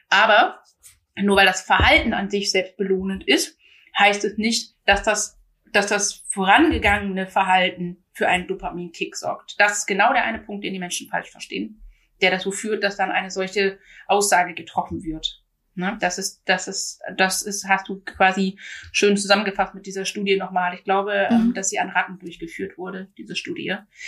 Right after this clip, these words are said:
Speaker 1: Naja,
Speaker 2: Mhm.
Speaker 1: jedenfalls, aber zu deiner Frage jetzt zurückzukommen, beziehungsweise aus der, an, von, zu der Frage aus der Community. Woran erkenne ich das? Ähm, worauf ich auch immer achten würde, ist,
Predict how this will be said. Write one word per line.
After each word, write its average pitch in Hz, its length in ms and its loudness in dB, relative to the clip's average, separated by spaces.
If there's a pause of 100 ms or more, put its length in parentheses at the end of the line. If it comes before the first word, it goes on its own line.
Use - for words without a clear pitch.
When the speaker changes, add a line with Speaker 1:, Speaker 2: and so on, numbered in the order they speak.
(600)
Speaker 1:
Naja, 214 200 8
Speaker 2:
Mhm. 175 60 6
Speaker 1:
jedenfalls, 214 420 2
aber 214 180 6
zu 214 120 -2
deiner 196 240 4
Frage 202 380 4
jetzt 226 220 2
zurückzukommen, 214 500 0
beziehungsweise 196 380 0
aus - 100 -4
der, 185 120 -6 (160)
an, 180 200 -2
von, 185 280 -2
zu 190 140 -4
der 185 120 2
Frage 185 260 2
aus 185 100 -4
der 185 100 -4
Community. 285 800 2 (360)
Woran 202 300 6
erkenne 214 360 4
ich 269 140 -2
das? 254 360 0 (840)
Ähm, 247 560 4 (1600)
worauf 208 400 6
ich - 160 0
auch 202 180 2
immer 233 240 2
achten 226 400 -2
würde, 214 220 2
ist, - 480 -2